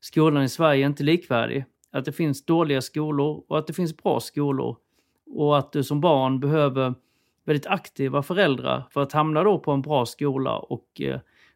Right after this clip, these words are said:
få en utbildning. I vissa fall så behöver du sätta ditt barn i skolkö dagen efter att de föds för att de ska komma in på då rätt skola. Och, eh,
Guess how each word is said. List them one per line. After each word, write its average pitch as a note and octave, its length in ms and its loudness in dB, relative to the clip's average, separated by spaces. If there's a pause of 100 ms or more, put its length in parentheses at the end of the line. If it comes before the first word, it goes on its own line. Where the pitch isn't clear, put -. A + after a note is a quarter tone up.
få D#3 100 0
en C3+ 100 2
utbildning. C3 720 -2 (340)
I C#3+ 80 -8
vissa D#3 300 0
fall D3+ 280 2
så D3 160 -8
behöver C3+ 420 -2
du C3 240 0 (440)
sätta D3 260 -2
ditt C3 180 -2
barn C#3 240 2
i A#2+ 60 -2
skolkö C#3 600 -2 (400)
dagen C#3 300 2
efter C#3 280 -4
att A#2 120 -4
de B2 120 -6
föds C3+ 540 0
för C#3 80 -2
att C3+ 80 -2
de B2+ 100 -6
ska C#3 140 -8
komma D3 200 0
in C3 160 0
på C#3 140 -4
då C3 180 0
rätt - 380 -2
skola. C#3 560 -2 (420)
Och, - 520 -2
eh, C3+ 300 2